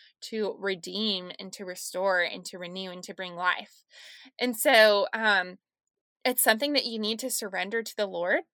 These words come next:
and that's not just one time, that's over and over and over again. Um,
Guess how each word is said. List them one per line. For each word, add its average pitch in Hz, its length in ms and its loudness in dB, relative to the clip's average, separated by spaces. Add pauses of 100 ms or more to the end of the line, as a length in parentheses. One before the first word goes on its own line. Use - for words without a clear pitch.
(280)
and 220 160 4
that's - 220 2
not 233 200 2
just 214 220 -10
one 185 280 -6
time, 254 360 -2 (260)
that's - 320 2
over 196 300 -2
and 220 140 0
over 202 260 -2
and 202 100 -2
over 185 260 -2
again. 202 440 -6 (420)
Um, 196 480 2